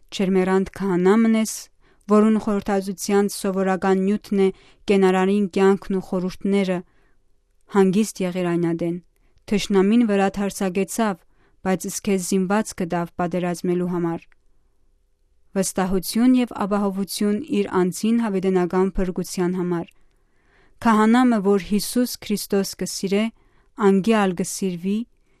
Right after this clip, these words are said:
եթե այդ այդպես է, ալ ինչ բան է կվախնա իր ապագային համար։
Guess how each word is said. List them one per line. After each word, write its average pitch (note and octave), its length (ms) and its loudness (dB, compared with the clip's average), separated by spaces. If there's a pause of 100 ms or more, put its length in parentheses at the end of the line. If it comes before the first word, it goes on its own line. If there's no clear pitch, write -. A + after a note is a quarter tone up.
(120)
եթե G3 300 -2
այդ G3 300 0
այդպես G#3+ 460 -2
է, A#3 120 2 (480)
ալ G3 300 -4
ինչ C4 240 4 (100)
բան G#3 240 2
է G#3 120 2 (240)
կվախնա F#3 580 -2 (100)
իր G3+ 240 -2
ապագային F3+ 560 -2
համար։ F3 380 -2